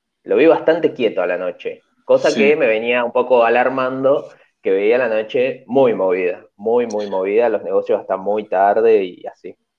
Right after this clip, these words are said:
Speaker 2: Bueno, yo por, por este lado, eh, lo vi bastante movido a la noche. Más
Speaker 1: Ujú.
Speaker 2: el sábado y el domingo fue como bastante,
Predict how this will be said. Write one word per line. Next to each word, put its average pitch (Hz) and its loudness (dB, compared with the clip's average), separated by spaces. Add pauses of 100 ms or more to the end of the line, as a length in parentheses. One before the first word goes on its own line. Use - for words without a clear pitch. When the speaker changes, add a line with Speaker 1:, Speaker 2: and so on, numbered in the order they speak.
(800)
Speaker 2:
Bueno, 143 4
yo 180 0
por, 170 4
por 160 2
este 180 0
lado, 175 4
eh, 120 -4
lo 131 0
vi 165 0
bastante 180 0
movido 131 0
a 110 -4
la 107 -6
noche. 110 -12 (720)
Más 139 -2
Speaker 1:
Ujú. - -
Speaker 2:
el 131 -4
sábado 156 2
y 131 -4
el 123 -6
domingo 170 0
fue 143 -10
como 131 -2
bastante, 120 -8